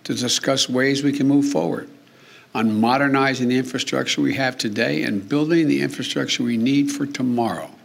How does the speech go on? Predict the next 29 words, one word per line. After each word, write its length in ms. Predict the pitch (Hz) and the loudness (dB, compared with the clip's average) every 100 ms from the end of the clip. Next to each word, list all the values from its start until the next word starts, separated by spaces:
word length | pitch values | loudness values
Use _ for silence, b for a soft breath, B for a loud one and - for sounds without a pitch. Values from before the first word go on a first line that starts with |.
| _ _ b b b b b b b b | _ _ b b b b b b b b
I'm 180 | 127 123 | -2 2
willing 280 | 143 151 147 | 4 4 4
to 60 | |
negotiate, 680 | 143 143 160 170 127 98 - - - - | 4 4 4 2 0 -4 -8 -18 -18 -12
as 160 | 104 | -6
I've 160 | 117 117 | -4 0
indicated 520 | 127 135 - 113 117 | 0 0 -2 -2 -2
yesterday 600 | 123 123 - 113 107 92 | -2 -2 -4 -4 -2 -4
to 200 | 92 117 | -4 -8
the 100 | 104 | -6
House 320 | - - - | -6 -6 -6
members 420 | 104 87 - - - b b b b b - | -10 -16 -18 -20 -20 b b b b b -8
and 260 | 135 117 110 | -2 0 0
to 120 | 120 | -2
the 100 | 113 | -2
leadership. 520 | 127 160 131 - - - - _ _ B B B B | 0 0 0 -2 -6 -16 -20 _ _ B B B B
But 220 | 123 131 | -2 0
it's 180 | 123 - | 2 0
clearer 680 | - - 165 175 151 139 135 | -2 -2 2 4 4 2 0
than 200 | 135 143 | 0 0
ever 360 | 123 92 - - _ _ _ b b b b - | -2 -4 -10 -18 _ _ _ b b b b -8
that 300 | 120 110 - | -6 -4 2
doing 400 | 151 165 135 123 | 4 6 4 4
nothing 500 | 143 143 110 107 135 | 2 -2 -6 -4 -4
is 300 | 120 110 123 | -4 -4 -2
not 400 | 123 127 131 - - | 0 0 -2 -6 -6
an 120 | 135 | -2
option. 400 | 147 160 - - - - - _ _ _ b b b b b - | -2 -2 -4 -4 -10 -20 -20 _ _ _ b b b b b -10
Again, 500 | 120 143 160 117 - | -4 0 2 0 -6